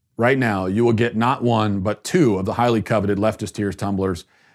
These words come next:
Uh, and this is a tumbler that, you know, there are a lot of tumblers out there on the market, but n-, none of them can do what this tumbler does, which is it holds liquid, okay? And now you can hold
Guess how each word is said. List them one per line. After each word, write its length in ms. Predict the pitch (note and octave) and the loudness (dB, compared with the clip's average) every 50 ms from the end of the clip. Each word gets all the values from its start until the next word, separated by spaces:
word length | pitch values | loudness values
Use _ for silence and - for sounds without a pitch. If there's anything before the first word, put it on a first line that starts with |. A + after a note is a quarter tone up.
| _ _ _ _ | _ _ _ _
Uh, 280 | G#2+ A2 G#2+ G#2 G#2+ A2 | -2 0 2 2 2 0
and 240 | G#2+ A2+ A2+ A2+ A2+ | 0 0 0 4 4
this 180 | C3+ B2 - C#3+ | 2 2 2 0
is 120 | A#2+ A2 | 0 0
a 60 | A#2 | -2
tumbler 600 | - - A#2+ A#2 A2+ A2 G#2+ G#2+ G2+ G2+ G2+ G2+ - | -2 -2 -2 0 0 2 2 2 0 0 -2 -4 -6
that, 360 | G2 G#2 G#2+ G#2 G#2 G#2 - _ _ | -2 0 2 2 0 -2 -6 _ _
you 100 | A#2 A2+ | -6 -4
know, 180 | F#2+ F#2 F#2+ F#2+ | -4 -6 -8 -10
there 300 | G#2 G2+ A#2 A#2+ A2+ A2 | -12 -12 -6 -2 0 0
are 60 | A2+ | 2
a 20 | |
lot 180 | A#2+ C3 C3+ C3 | 2 2 2 0
of 60 | B2 | 0
tumblers 400 | - B2+ A#2 A2+ G#2+ G#2+ G2+ F#2 | -4 -4 -4 -2 -2 -2 -2 -2
out 220 | G#2+ G2+ G2+ F2+ - | -4 -4 -4 -6 -6
there 260 | G2+ F#2+ F#2 F#2 F2+ | -6 -6 -6 -6 -8
on 80 | G2+ | -8
the 80 | G2+ F#2+ | -8 -6
market, 480 | F#2+ F#2+ F#2+ F#2 E2+ F#2 F2+ E2+ D#2+ - | -6 -4 -6 -6 -6 -8 -8 -10 -8 -8
but 200 | F#2+ F#2 F2+ - | -8 -8 -6 -6
n-, 280 | - G#2+ G#2+ G#2 A2+ A#2 - | -6 -4 -2 -2 -2 -2 -2
none 320 | A2 G#2 A2 A#2 B2+ C3+ | -4 -2 -2 0 0 0
of 120 | C3 A#2 G#2 | 0 0 0
them 280 | A2+ A2 A2 G#2 G2+ | 0 0 -2 -2 -4
can 220 | F#2 G2 G2 G2 F#2 | -4 -4 -4 -4 -2
do 280 | G2 F#2+ F#2+ F#2 F#2+ | -2 -2 -4 -4 -6
what 240 | - G#2+ G#2 F2 D#2+ | -6 -6 -6 -6 -6
this 220 | G#2 G2 F2+ - | -6 -8 -8 -10
tumbler 400 | - _ - F#2+ F#2 F#2 F2+ F2+ | -16 _ -12 -10 -8 -6 -6 -6
does, 440 | E2 E2+ F#2 F2+ F2 F2 D#2+ - - _ | -6 -6 -6 -6 -6 -6 -8 -10 -12 _
which 300 | G2 G2+ F#2+ - - - - | -6 -6 -6 -6 -10 -10 -6
is 360 | G#2+ G2+ F#2+ F#2 F2 F2 - _ | -4 -4 -2 -4 -6 -8 -12 _
it 160 | G2+ G2 - | -12 -12 -12
holds 480 | - - - G2+ G2 F#2 F#2+ F2+ - - _ _ _ _ _ - | -10 -6 -4 -2 -2 -2 -2 -4 -6 -12 _ _ _ _ _ -12
liquid, 600 | - F#2+ A2 A2 - - A2+ G2+ F2+ D#2+ - - _ - | -4 -2 -2 -2 -2 -2 -2 -2 -2 -4 -6 -10 _ -12
okay? 480 | F#2+ E2+ - - A2+ G#2+ A2 G#2 G2 - _ _ _ _ _ _ _ _ _ _ _ _ _ _ _ _ _ _ _ _ _ - | -12 -10 -4 -2 0 0 0 -2 -4 -10 _ _ _ _ _ _ _ _ _ _ _ _ _ _ _ _ _ _ _ _ _ 0
And 160 | A#2+ A2+ A#2+ | 2 4 6
now 360 | B2 B2 B2 B2+ B2 B2 B2 A2+ | 6 4 4 4 2 2 2 2
you 160 | A#2 A#2+ A#2 | 4 4 4
can 220 | G#2 - A#2 A2 | 4 2 2 2
hold 520 | A2 - - B2+ B2 A#2+ A#2+ B2 A#2 G2+ | 2 2 2 2 4 4 4 2 2 0